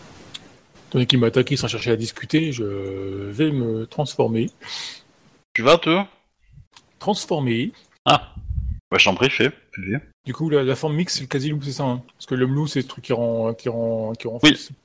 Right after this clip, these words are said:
Speaker 2: Ouais.
Speaker 1: Bah, c'est
Speaker 2: Alors,
Speaker 1: quasi
Speaker 2: du, du coup, euh, tu le, tu le, ouais, bah, vas-y, je t'en prie.
Speaker 1: Faut que je le regarde dans les yeux, enfin, Arnaud essaie de le regarder dans les yeux pour montrer.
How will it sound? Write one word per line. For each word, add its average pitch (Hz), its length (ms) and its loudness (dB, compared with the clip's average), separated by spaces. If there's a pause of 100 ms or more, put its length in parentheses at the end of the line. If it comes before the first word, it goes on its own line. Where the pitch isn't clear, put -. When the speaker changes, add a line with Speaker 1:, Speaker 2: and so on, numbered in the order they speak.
(440)
Speaker 2:
Ouais. 110 160 8 (680)
Speaker 1:
Bah, 107 120 -6
c'est - 180 -16
Speaker 2:
Alors, 127 280 8
Speaker 1:
quasi 117 260 -18
Speaker 2:
du, 117 240 -6 (600)
du 120 100 4
coup, 196 320 4
euh, 110 120 8
tu 120 200 -4
le, 107 280 2
tu - 180 -6
le, 98 560 0
ouais, 104 100 4 (300)
bah, 98 260 0
vas-y, 101 160 -4
je - 140 4
t'en 95 100 -4
prie. 104 160 -8 (560)
Speaker 1:
Faut 135 80 -4
que 117 60 -4
je - 20 -10
le 113 80 -2
regarde 113 220 -2
dans 110 80 -6
les 107 200 -6
yeux, 135 100 0
enfin, - 220 -6
Arnaud 135 300 0
essaie 151 220 4
de 175 40 2
le 160 60 2
regarder 151 240 0
dans - 20 -2
les 135 160 -4
yeux 156 60 4
pour 135 160 -8
montrer. 135 260 -2